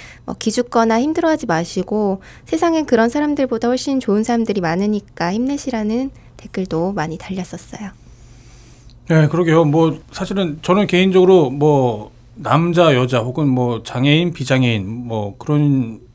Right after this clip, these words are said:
Speaker 2: 어떤 부류로 나눠갖고 생각할 수 있는 문제는 사실 그게 별로 없다고 보거든요.
Speaker 1: 네.
Speaker 2: 인간들 중에 보면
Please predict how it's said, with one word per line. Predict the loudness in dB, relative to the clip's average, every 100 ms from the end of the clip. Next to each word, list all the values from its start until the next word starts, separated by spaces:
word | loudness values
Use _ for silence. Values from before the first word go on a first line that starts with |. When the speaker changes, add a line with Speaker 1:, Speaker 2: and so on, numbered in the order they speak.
| -14
Speaker 2:
어떤 | -12 -6 -6 -6 -12 -20 -20 -8
부류로 | -2 0 2 0
나눠갖고 | 2 2 2 0 -4 -6 -4 -2 -4 -10 -16 -20 -20 -20
생각할 | -8 -6 -4 -6
수 | -2
있는 | 0
문제는 | 0 0 2 2 2 0 -4 -16 -20
사실 | -10 -6 -6 -10
그게 | -10 -6
별로 | 0 -2
없다고 | 0 0 0
보거든요. | -2 -4 -2 0
Speaker 1:
네. | 2 2 0 -4 -6 -8 -10 -4
Speaker 2:
인간들 | -2 4 4 4 0 -2 -2
중에 | -2
보면 | -2 -4 -4 -4 -6